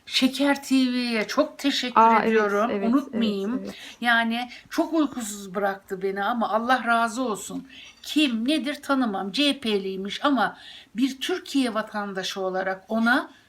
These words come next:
Speaker 1: çok teşekkür ediyorum. Bize
Speaker 2: Bundan
Speaker 1: bu pislikleri
Speaker 2: gösterdiği için.
Speaker 1: detaylı olarak gösterdiği için.
Speaker 2: Bundan sonra detaylı bir çekim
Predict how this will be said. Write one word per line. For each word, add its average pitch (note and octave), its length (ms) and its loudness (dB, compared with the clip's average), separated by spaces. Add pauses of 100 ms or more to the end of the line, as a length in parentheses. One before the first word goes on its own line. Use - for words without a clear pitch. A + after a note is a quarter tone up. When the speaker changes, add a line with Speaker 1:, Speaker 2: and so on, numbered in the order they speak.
(100)
Speaker 1:
çok F4 260 2
teşekkür G3+ 520 -4
ediyorum. F#3+ 500 -2
Bize B3 100 6
Speaker 2:
Bundan D4 300 6
Speaker 1:
bu - 80 -10
pislikleri A#3 880 -4
Speaker 2:
gösterdiği A3+ 600 0
için. G#3 120 0
Speaker 1:
detaylı A#3+ 420 0
olarak A3+ 460 -2
gösterdiği F#3 800 -4
için. - 380 -8
Speaker 2:
Bundan C#4 280 4
sonra E4 280 -4
detaylı C#4 360 0
bir C#4 80 -6
çekim D4+ 400 -6